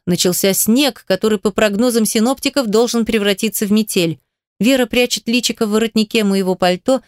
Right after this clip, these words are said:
спасаясь от ледяных порывов ветра, и маленькими ручками хватается за его лацканы.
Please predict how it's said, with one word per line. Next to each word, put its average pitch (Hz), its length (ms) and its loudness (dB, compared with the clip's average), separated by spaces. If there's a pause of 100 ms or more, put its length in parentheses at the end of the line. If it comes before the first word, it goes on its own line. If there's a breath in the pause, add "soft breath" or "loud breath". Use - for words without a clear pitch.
(180 soft breath)
спасаясь 233 760 0
от 214 180 -2
ледяных 214 460 2
порывов 214 480 -2
ветра, 180 420 0 (280)
и 240 120 2
маленькими 262 600 2
ручками 233 480 0
хватается 202 600 0
за 190 120 0
его 185 220 0
лацканы. 165 580 -2